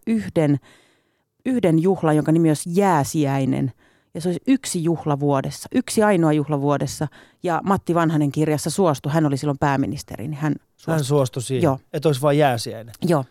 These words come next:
Speaker 1: jääsiäinen.
Speaker 2: Mut toi on niin miele-, se on niin mieletöntä, kun lapsillehän pystyy syöttämään käytännössä ihan mitä tahansa mielikuvia. Sä pystyt niinku tekemään. Eli mulla oli mu-, mun, mun poika,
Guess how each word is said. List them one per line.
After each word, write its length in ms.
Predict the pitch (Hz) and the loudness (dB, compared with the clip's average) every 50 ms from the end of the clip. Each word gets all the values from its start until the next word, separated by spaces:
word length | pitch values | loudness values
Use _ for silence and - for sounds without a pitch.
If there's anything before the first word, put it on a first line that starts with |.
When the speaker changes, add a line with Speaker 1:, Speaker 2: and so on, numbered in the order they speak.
| _ - | _ -4
Speaker 1:
jääsiäinen. 380 | 160 147 143 - - - 165 | -4 -4 -4 -4 -8 -12 -12
Speaker 2:
Mut 100 | 170 - | -6 0
toi 100 | - 247 | 2 2
on 60 | 240 | 4
niin 140 | 240 247 240 | 4 2 0
miele-, 300 | 247 247 226 196 185 180 - | 0 0 0 0 -2 -2 -2
se 80 | - 208 | -4 -4
on 100 | 214 208 | -4 -2
niin 120 | 220 220 | -2 -2
mieletöntä, 480 | 226 233 208 160 135 123 131 127 117 - | 0 0 0 0 0 -2 -4 -8 -10 -6
kun 100 | - 160 | -2 -2
lapsillehän 420 | 190 202 - - 151 143 143 139 139 | -2 -2 -2 -4 -4 -4 -4 -4 -4
pystyy 260 | - 143 - - 143 | -6 -8 -6 -6 -8
syöttämään 540 | 123 - 151 139 123 - - 123 120 120 113 | -4 -2 -2 -2 -2 -4 -8 -8 -8 -8 -8
käytännössä 560 | - 139 127 123 - 123 120 120 110 - - | -6 -6 -6 -6 -6 -6 -8 -8 -8 -8 -6
ihan 200 | - 139 139 135 | -4 -4 -2 -2
mitä 200 | 135 127 - 120 | -4 -4 -6 -6
tahansa 320 | 110 - 120 117 113 120 113 | -6 -4 -4 -4 -4 -6 -6
mielikuvia. 600 | 113 110 110 107 117 113 - 127 127 131 123 - - _ _ _ _ _ _ _ | -6 -6 -6 -8 -10 -12 -14 -14 -14 -14 -14 -16 -20 _ _ _ _ _ _ _
Sä 120 | - 180 | -4 0
pystyt 320 | 160 214 202 - - 135 151 | 2 2 0 0 -2 -2 -2
niinku 200 | 156 143 139 131 | -2 0 0 0
tekemään. 460 | - 170 147 120 120 107 110 113 113 | 2 2 0 0 -2 -6 -6 -6 -6
Eli 80 | 117 123 | -4 -2
mulla 200 | 139 147 147 139 | 0 0 2 2
oli 160 | 139 135 135 | 2 0 -2
mu-, 280 | - - 156 151 151 143 | -4 -4 -2 -2 -2 0
mun, 280 | 151 143 143 139 143 143 | 0 0 0 0 -2 -2
mun 200 | 165 143 139 131 | -2 -2 -2 0
poika, 380 | 123 165 156 135 120 - 156 | 2 4 4 4 4 2 -2